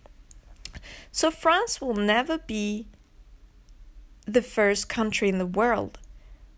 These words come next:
because they don't give chances to people. They don't allow people to go back a-, and, you know, recycle into a new, um, venture. You can be in admin and go to marketing, and,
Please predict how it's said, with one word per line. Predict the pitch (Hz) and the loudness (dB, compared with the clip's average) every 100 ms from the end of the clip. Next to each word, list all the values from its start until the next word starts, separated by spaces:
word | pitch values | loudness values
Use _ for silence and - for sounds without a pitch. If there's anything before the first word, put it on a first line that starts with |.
| - - | -20 -8
because | 240 - 269 254 | -8 2 2 2
they | 262 | 0
don't | 214 240 240 | 2 4 2
give | 233 240 - | -2 -4 0
chances | - 247 247 277 220 - | -2 2 2 2 -4 -4
to | - | -6
people. | 202 - 247 247 190 180 - - - - - - - - | -8 -4 -4 0 -2 -2 -12 -20 -20 -14 -14 -14 -18 0
They | 247 | 0
don't | 214 262 254 - | 4 4 2 0
allow | 226 226 233 269 254 | 0 4 4 4 0
people | - 247 240 220 202 196 | -2 -6 0 0 0 -2
to | - 220 208 202 - - - - - - | -6 -4 -4 -6 -10 -20 -20 -20 -12 -6
go | 190 220 | 2 4
back | 190 226 226 233 - - - | 4 2 0 -2 -16 -14 0
a-, | 233 - | 0 2
and, | 220 208 208 | 0 0 0
you | 226 | 0
know, | 226 | 0
recycle | 202 202 - 233 247 233 220 | 0 0 4 4 4 0 0
into | 208 - 220 | 0 -2 0
a | |
new, | 202 208 233 240 214 - - - - - | 0 0 0 -2 -6 -10 -20 -20 -18 -4
um, | 226 220 226 220 214 226 - - - | 0 0 0 -2 -4 -8 -12 -20 -8
venture. | 196 226 247 247 247 202 185 - - - - - - - | 0 2 2 0 2 2 -2 -8 -20 -16 -16 -18 -20 -8
You | 226 | -6
can | - 269 254 | 0 2 2
be | 233 233 | 0 0
in | - 220 | 0 0
admin | 220 233 226 190 196 196 - | 4 4 2 0 0 -2 -2
and | 196 202 202 185 | 0 0 -2 -4
go | 220 | -2
to | 208 | 0
marketing, | 202 214 254 - 233 - 214 196 190 | 0 2 2 0 -6 0 2 2 0
and, | 190 196 | 0 -2